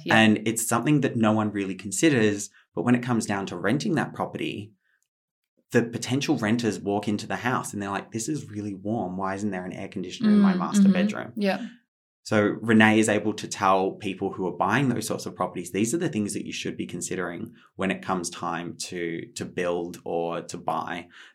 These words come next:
Speaker 2: the, the right property. On top of that, you can also have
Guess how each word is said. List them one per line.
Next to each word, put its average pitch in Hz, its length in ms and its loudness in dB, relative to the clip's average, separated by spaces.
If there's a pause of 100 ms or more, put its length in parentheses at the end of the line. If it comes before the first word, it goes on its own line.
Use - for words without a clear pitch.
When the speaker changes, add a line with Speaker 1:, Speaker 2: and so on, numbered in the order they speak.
Speaker 2:
the, 90 380 -2
the 98 100 -4
right 82 300 -2
property. - 540 -4 (1000)
On 135 140 8
top 160 180 8
of 147 120 4
that, 120 260 8
you 110 100 0
can 104 460 2
also 120 300 4
have 107 400 2